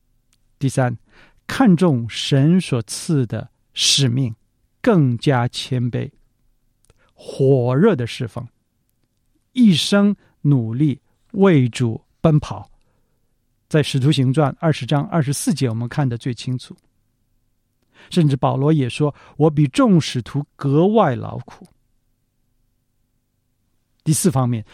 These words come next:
使徒保罗他对自己的看法，那就是我们每一个基督徒都有的。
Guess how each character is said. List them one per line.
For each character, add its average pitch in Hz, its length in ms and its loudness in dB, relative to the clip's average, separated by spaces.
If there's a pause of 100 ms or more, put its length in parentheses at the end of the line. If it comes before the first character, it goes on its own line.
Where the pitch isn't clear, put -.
(140)
使 - 140 -2
徒 180 140 2
保 165 200 4
罗 147 180 2
他 151 160 0
对 170 120 4
自 190 200 -2
己 131 100 0
的 127 100 -2
看 143 240 -2
法， 117 220 -8
那 127 140 -2
就 123 160 -6
是 123 260 -12 (540)
我 151 100 2
们 143 140 2
每 156 300 4
一 202 40 4
个 196 100 4
基 170 140 0
督 143 80 0
徒 117 220 -8 (100)
都 220 240 4
有 113 240 -2
的。 107 180 -12